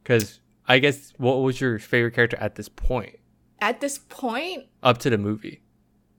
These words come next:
Speaker 2: Tanjiro was my favorite.
Speaker 1: Ah, you basic.
Speaker 2: I know. Because I didn't like Piggy. I didn't like the
Speaker 1: I
Speaker 2: little
Speaker 1: know.
Speaker 2: boar, boar
Speaker 1: Well, and then
Speaker 2: boy.
Speaker 1: also Zenitsu is, like, a screaming little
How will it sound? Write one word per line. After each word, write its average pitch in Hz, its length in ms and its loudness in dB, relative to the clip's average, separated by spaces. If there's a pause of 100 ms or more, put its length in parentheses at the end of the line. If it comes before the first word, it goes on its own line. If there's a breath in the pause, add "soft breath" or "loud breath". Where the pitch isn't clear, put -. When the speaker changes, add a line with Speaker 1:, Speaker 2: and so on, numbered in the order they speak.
(600)
Speaker 2:
Tanjiro 196 840 -4
was 156 240 -14
my - 120 -14
favorite. - 640 -16 (160)
Speaker 1:
Ah, 113 100 -2
you 101 140 -8
basic. - 380 -18 (260)
Speaker 2:
I 214 160 -8
know. 85 480 -8 (640 loud breath)
Because 330 320 2
I 349 100 8
didn't 392 200 0
like 392 260 -6
Piggy. 220 580 -6
I 247 60 -14
didn't 320 180 -12
like 311 140 -14
the 110 60 -6
Speaker 1:
I 107 40 -2
Speaker 2:
little - 140 0
Speaker 1:
know. 104 60 -2
Speaker 2:
boar, 110 320 -6 (140)
boar - 140 -12
Speaker 1:
Well, 143 140 6
and 135 80 4
then 143 80 2
Speaker 2:
boy. 139 60 4
Speaker 1:
also 139 380 4
Zenitsu 113 680 2
is, 104 120 0
like, 104 340 0
a 131 80 0
screaming 117 600 0
little 107 400 0